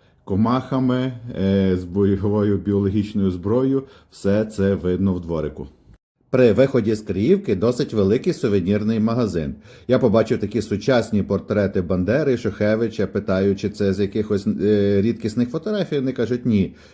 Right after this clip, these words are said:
Ші робить великі чудеса". Так що ті, хто хоче якусь пам'ятку для друзів чи родичів купити, тут знайде для себе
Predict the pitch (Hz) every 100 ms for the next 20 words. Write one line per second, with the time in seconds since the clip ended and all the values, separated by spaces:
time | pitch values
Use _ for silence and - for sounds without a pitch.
0 | _ - 117 127 95 104 101 104 95 87
1 | 85 92 95 104 87 - 95 82 92 -
2 | 69 - - - - - 113 - - 104
3 | 101 - - - 160 123 - 104 120 110
4 | 110 98 104 - 113 104 98 101 101 92
5 | 92 90 160 196 156 123 - 156 180 156
6 | - 147 147 143 135 131 120 120 - 117
7 | 120 131 110 101 92 90 82 95 107 113
8 | 98 90 90 87 87 - 90 85 76 80